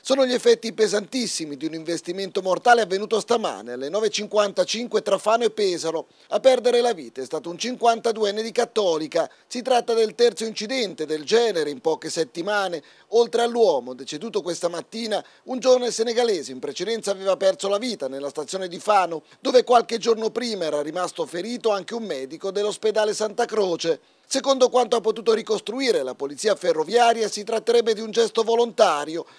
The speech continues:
Il cattolichino avrebbe infatti lasciato la sua auto a ridosso della linea ferroviaria, scavalcato la recinzione all'arrivo del convoglio, un treno merci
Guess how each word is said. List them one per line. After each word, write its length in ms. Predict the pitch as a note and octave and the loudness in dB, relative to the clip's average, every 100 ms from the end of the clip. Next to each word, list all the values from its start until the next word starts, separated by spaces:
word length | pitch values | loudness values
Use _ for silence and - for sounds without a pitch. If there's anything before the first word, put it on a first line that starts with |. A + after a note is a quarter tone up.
| - | -20
Il 160 | - A#3+ | -10 -2
cattolichino 720 | B3 A3+ A#3+ A#3 - A#3+ F#3 | 0 2 0 0 -4 -4 -4
avrebbe 280 | C3+ C#3 D3+ | -4 -6 -8
infatti 380 | D3 E3+ E3 E3+ | -6 -4 -4 -2
lasciato 520 | E3 - A3+ E3+ D3+ | -2 2 4 2 -2
la 120 | C#3 | -6
sua 240 | C3 A3 G#3 | 2 4 4
auto 320 | D3+ C3 C3+ | 2 -4 -8
a 40 | |
ridosso 340 | C3+ D3 D#3+ D#3 | -6 -4 -6 -4
della 220 | D#3 D#3 | -4 -4
linea 240 | F#3+ F3 | -4 -6
ferroviaria, 760 | E3+ E3 E3+ A3+ G#3 F#3 F3 - | 0 0 0 2 2 2 -2 -4
scavalcato 640 | - - B3 A#3 A#3 A3+ G#3+ | -6 0 6 6 6 2 2
la 120 | G3 | 0
recinzione 540 | F#3+ F3+ F3 B3 C4+ | -2 -4 -6 -2 0
all'arrivo 400 | A#3+ G3 G#3 G3+ | 4 4 2 -2
del 160 | F#3+ F#3 | -4 -2
convoglio, 580 | B3+ B3 G3 B2 B2+ C#3+ | -2 0 0 -2 -4 -12
un 120 | C#3+ | -6
treno 300 | G3+ G#3 F3+ | -2 -2 0
merci 500 | F#3+ G#3 F#3+ F#3+ | 0 0 -2 -6